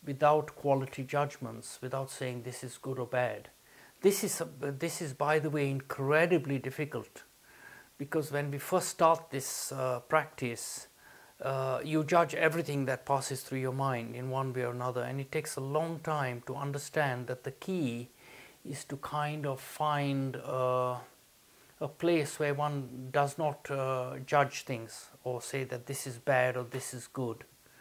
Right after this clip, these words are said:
One can, uh, kind of experience something as pleasant or unpleasant,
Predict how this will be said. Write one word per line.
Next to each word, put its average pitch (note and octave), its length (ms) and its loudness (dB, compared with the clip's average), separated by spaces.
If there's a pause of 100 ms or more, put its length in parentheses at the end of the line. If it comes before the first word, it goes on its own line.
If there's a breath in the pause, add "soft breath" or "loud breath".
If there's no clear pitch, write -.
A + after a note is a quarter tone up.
(440 loud breath)
One D3+ 240 4
can, F#3 540 4
uh, C#3+ 680 0 (1500)
kind D3 300 4
of B2+ 80 -8
experience E3 680 2
something C#3+ 400 2
as B2+ 140 -4
pleasant C#3 440 0
or B2 140 -2
unpleasant, B2+ 720 -2